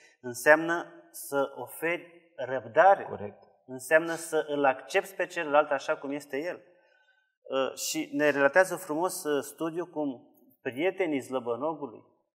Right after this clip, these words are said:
Speaker 1: își
Speaker 2: Exact.
Speaker 1: asumă o responsabilitate.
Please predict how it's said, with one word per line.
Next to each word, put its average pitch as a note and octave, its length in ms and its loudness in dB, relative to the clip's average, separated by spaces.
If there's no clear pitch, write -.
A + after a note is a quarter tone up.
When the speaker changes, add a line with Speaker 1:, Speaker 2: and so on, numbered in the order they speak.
Speaker 1:
își C#3 260 -4
Speaker 2:
Exact. A#2 200 -2
Speaker 1:
asumă F#3 400 0
o C3 180 -6
responsabilitate. B2 1040 -2